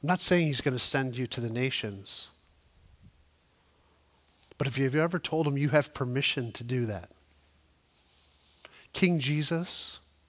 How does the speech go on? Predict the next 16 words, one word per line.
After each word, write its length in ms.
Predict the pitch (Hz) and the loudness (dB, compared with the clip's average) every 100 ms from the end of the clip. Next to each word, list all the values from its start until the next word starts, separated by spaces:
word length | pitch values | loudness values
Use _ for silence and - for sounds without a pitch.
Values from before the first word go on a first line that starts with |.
| _ _ _ _ _ _ _ _ _ - - | _ _ _ _ _ _ _ _ _ -4 4
who's 160 | 165 | 6
been 180 | 170 160 | 6 6
given 220 | 170 170 | 6 8
all 180 | 147 156 | 10 8
authority 520 | 156 - 160 160 151 | 6 4 6 6 6
in 80 | 143 | 4
heaven 280 | 143 147 143 | 4 4 2
and 100 | 135 | 2
earth, 600 | 143 165 - - - - - _ _ _ _ _ _ _ _ _ - - | 2 0 -4 -4 -6 -12 -20 _ _ _ _ _ _ _ _ _ -10 -4
I 80 | 127 | 0
give 240 | 143 139 | 0 0
you 100 | 147 | 0
authority 420 | 127 147 131 127 | 0 0 0 0
in 120 | 123 | 0
my 180 | 120 117 | 2 0
life. 540 | 107 98 - - - | 0 -6 -8 -12 -12